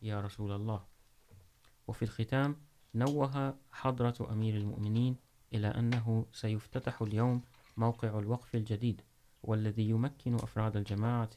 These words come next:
من خلاله على الاطلاع على برامج الوقف في مختلف البلدان،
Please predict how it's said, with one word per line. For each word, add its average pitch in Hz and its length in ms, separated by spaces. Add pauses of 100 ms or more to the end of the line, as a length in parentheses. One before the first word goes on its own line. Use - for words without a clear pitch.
(480)
من 104 100
خلاله 107 640 (340)
على 110 140
الاطلاع 120 800
على 107 260
برامج 113 440
الوقف 110 400
في 110 180
مختلف 120 480
البلدان، 107 500